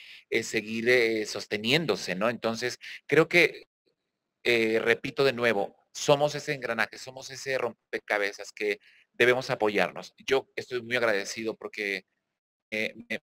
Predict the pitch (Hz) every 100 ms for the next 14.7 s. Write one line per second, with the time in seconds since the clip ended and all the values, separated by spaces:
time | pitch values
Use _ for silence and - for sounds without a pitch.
0 | - 107 110 120 117 - 123 113 110 107
1 | - 107 98 95 98 _ - 110 113 -
2 | 123 120 113 107 - - - _ 131 131
3 | 165 175 156 - 107 - 120 123 135 107
4 | 101 95 107 95 - - 104 - - 107
5 | 113 113 - 113 110 107 104 107 110 -
6 | 110 110 - - 113 110 - 117 _ _
7 | - _ 110 110 107 104 104 95 113 107
8 | 110 110 110 - _ _ _ _ _ -
9 | 127 127 139 123 - 120 117 - 113 110
10 | 123 127 117 - 117 113 110 - 120 113
11 | - 113 110 - _ _ - 117 117 113
12 | 127 - 123 107 120 107 _ 117 113 117
13 | - 107 104 104 104 101 - 110 - 95
14 | 107 110 107 - - 104 -